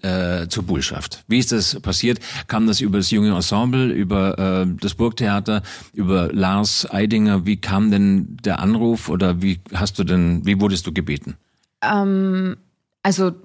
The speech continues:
Speaker 2: junges Ensemble war zweitausendzehn, zweitausendelf, also das wirklich schon sehr lange
Speaker 1: Ja, aber
Speaker 2: her,
Speaker 1: es
Speaker 2: dass
Speaker 1: kann ja
Speaker 2: es
Speaker 1: sein,
Speaker 2: so
Speaker 1: dass sich da Allianzen gehalten haben oder dass man
Speaker 2: Na, eigentlich gar nicht. Ich hatte tatsächlich auch zwischen meiner letzten,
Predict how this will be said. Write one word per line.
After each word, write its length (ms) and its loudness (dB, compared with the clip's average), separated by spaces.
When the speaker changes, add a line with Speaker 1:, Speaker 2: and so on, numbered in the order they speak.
Speaker 2:
junges 300 2
Ensemble 360 0
war 200 0
zweitausendzehn, 600 -2
zweitausendelf, 560 -4
also 160 -4
das 220 -4
wirklich 220 -6
schon 180 -2
sehr 180 0
lange 220 2
Speaker 1:
Ja, 80 4
aber 160 2
Speaker 2:
her, 40 2
Speaker 1:
es 40 2
Speaker 2:
dass 80 2
Speaker 1:
kann 80 2
ja 60 2
Speaker 2:
es 80 2
Speaker 1:
sein, 140 2
Speaker 2:
so 40 4
Speaker 1:
dass 140 0
sich 140 0
da 260 2
Allianzen 580 0
gehalten 460 -2
haben 320 0
oder 160 -2
dass 160 -6
man 280 0
Speaker 2:
Na, 300 2
eigentlich 440 -2
gar 180 -2
nicht. 180 -2
Ich 160 -4
hatte 220 -2
tatsächlich 560 -2
auch 180 -2
zwischen 640 0
meiner 300 0
letzten, 720 -2